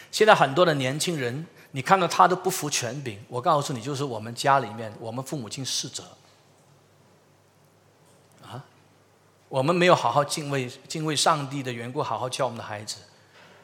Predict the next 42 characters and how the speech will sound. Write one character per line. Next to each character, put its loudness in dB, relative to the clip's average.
我 0
最 4
近 2
读 0
Paul 6
Washer 4
他 0
管 -2
教 -2
孩 -6
子 -8
的 -14
这 -10
个 -12
看 -6
法。 -18
Paul 10
Washer， 6
你 -4
知 -2
道， 4
嗯， -2
你 -6
们 -2
也 0
在 4
网 2
上 0
听 -6
他 -4
讲 -6
到， -4
他 8
说 6
孩 6
子 -4
是 0
男 2
人 -4
要 -2
管 -8
的， -10